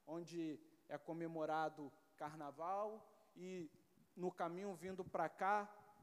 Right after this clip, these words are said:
tinha um engarrafamento aqui pela Glaucio Gil, e eu vim pela Gilca, e os bares lotado. Lotado, lotado, som alto, pessoas bebendo.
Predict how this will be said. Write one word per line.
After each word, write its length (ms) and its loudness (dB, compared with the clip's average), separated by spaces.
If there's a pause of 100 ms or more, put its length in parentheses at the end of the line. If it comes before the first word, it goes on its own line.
(160)
tinha 280 4
um 60 8
engarrafamento 800 4
aqui 180 0
pela 280 2
Glaucio 400 0
Gil, 400 -2 (260)
e 60 0
eu 120 4
vim 180 -4
pela 300 2
Gilca, 560 -4 (300)
e 80 -2
os 180 0
bares 440 -2
lotado. 540 -6 (680)
Lotado, 680 0
lotado, 760 -4
som 480 -4
alto, 340 -4
pessoas 640 -8
bebendo. 680 -10